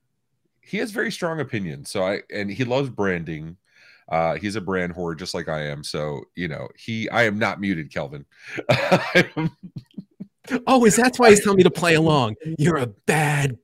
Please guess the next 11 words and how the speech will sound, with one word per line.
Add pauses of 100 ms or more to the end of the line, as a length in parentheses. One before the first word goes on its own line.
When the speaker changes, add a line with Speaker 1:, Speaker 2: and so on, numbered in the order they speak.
(120)
Speaker 2:
bad
boy,
Kelvin. (540)
Speaker 1:
He's (340)
bad,
dude. (320)
Uh, (100)
but
our
guest, (120)
uh,